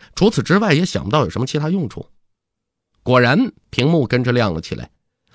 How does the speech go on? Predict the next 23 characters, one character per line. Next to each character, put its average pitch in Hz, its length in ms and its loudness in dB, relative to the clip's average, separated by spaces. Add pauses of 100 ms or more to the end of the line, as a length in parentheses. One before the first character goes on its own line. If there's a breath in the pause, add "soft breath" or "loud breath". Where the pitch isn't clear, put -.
那 160 160 2
个 143 80 0
摄 147 180 2
像 123 140 0
头 120 300 -2 (160)
看 127 240 2
上 113 140 4
去 107 100 0
啊， 92 100 -2
非 139 180 0
常 127 140 0
显 117 200 0
眼。 - 220 -10 (1600)
李 127 220 2
高 156 200 4
楼 127 180 4
还 117 220 2
是 120 80 0
有 113 120 4
点 110 160 2
紧 92 220 -6
张 76 200 -8
啊， - 160 -14